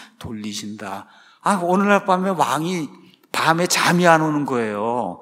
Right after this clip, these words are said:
그러니까 뭐라 그래요? "가서 좀, 예, 좀 사료, 그렇죠?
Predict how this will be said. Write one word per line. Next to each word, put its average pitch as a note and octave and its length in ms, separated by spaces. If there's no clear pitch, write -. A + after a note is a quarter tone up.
그러니까 C#3+ 240
뭐라 E3 240
그래요? C3+ 320
"가서 B2+ 240
좀, B2+ 480
예, A2+ 160
좀 A2+ 480
사료, D3 600
그렇죠? A#2+ 340